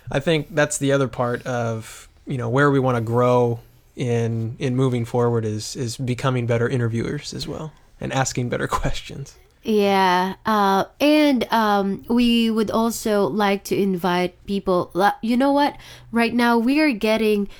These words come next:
Speaker 2: uh, some messages from, uh, people that we don't personally know.
Speaker 1: Yeah,
Speaker 2: That
Speaker 1: from strangers.
Speaker 2: Yeah, strangers who just found us on social media, and they were asking us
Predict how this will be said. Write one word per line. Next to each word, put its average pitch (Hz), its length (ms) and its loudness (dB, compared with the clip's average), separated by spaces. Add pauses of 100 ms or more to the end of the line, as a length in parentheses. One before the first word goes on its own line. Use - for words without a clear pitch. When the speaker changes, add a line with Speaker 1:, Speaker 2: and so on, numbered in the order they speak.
(200)
Speaker 2:
uh, 202 260 0
some 202 540 0 (500)
messages 208 640 0
from, 185 800 -2 (500)
uh, 180 340 -2 (120)
people 220 320 0
that 175 180 0
we 196 100 2
don't 180 260 -2
personally 226 580 -2
know. 214 560 2
Speaker 1:
Yeah, 190 80 -10 (180)
Speaker 2:
That - 60 -2
Speaker 1:
from 117 120 -4
strangers. 135 420 -2
Speaker 2:
Yeah, 254 320 4
strangers 226 800 0
who 233 100 0
just 214 280 -4
found 220 600 0
us 214 240 0
on 208 160 -2
social 214 480 -2
media, 208 600 0 (340)
and 202 260 0
they 202 80 2
were 202 240 2
asking 226 420 -2
us 214 260 0